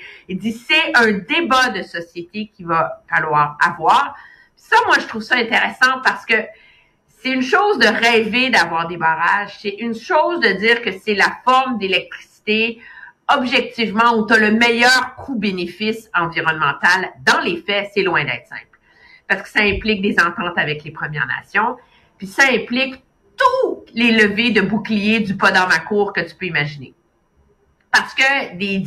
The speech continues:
extraordinaires rivières à harnacher au Québec, il y en a, mais elles sont dans des environnements qu'on veut protéger. On a vu ce qui est arrivé avec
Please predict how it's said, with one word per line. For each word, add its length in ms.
extraordinaires 840
rivières 460
à 240
harnacher 500
au 80
Québec, 580
il 120
y 40
en 180
a, 260
mais 80
elles 100
sont 200
dans 160
des 220
environnements 720
qu'on 180
veut 200
protéger. 760
On 40
a 80
vu 180
ce 60
qui 80
est 120
arrivé 480
avec 320